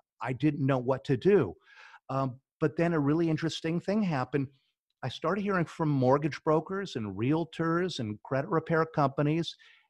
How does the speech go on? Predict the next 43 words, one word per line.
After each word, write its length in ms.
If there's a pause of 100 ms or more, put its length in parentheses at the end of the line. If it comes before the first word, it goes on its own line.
and 140
they 80
all 140
started 380
asking 360
for 160
bigger 420
versions 720
to 120
help 280
their 220
clients. 600 (480)
And 160
that's 260
when 120
I 60
thought, 300
"Aha, 640
this 180
is 140
supposed 300
to 100
be 200
a 120 (300)
business 560
software." 720 (540)
Uh, 420
and, 340
and 220 (240)
people 220
weren't 260
saying 320
the 60
cloud 500
back 220 (100)
then, 340 (360)
um, 520 (240)
but 140
they'd 160
call 260
it 60
hosted 400
online. 640